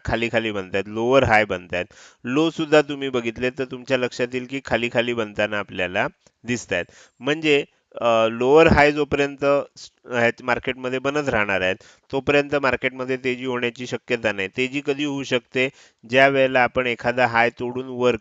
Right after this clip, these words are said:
आता हा समजा रिसेंट हाय आहे, हा तोडून जर वर गेलो तर मग आपल्याला रिव्हर्सलची शक्यता निर्माण होऊ शकते. तोपर्यंत रिव्हर्सलची शक्यता नाही आहे. आपल्याला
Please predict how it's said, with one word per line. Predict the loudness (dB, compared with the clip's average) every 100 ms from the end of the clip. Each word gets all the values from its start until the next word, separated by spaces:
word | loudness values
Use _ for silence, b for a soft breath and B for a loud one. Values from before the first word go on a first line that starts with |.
| -6
आता | -2 2
हा | 4 2
समजा | 0 -8 -2 0 0
रिसेंट | -2 -4 -4 0
हाय | 0 2 0
आहे, | -4 -8 B B 0
हा | 0
तोडून | 0 -4 -4 -2
जर | 0
वर | 4 4 4
गेलो | 2 0 -2 -2 0
तर | 2
मग | 0 0
आपल्याला | 0 0 -2 0
रिव्हर्सलची | 0 0 -2 -2 -8 -6 -8
शक्यता | -8 -6 -6 0 0 0 _
निर्माण | -10 -6 -4 -4
होऊ | -6 -12
शकते. | -12 -10 -10
तोपर्यंत | -8 -8 -2 -2 -2
रिव्हर्सलची | -4 -2 -2 -2 -6 -6 -8
शक्यता | -8 -6 -4 -4
नाही | -4 -6 -6
आहे. | -8 B B B B
आपल्याला | -2 0 0 4 4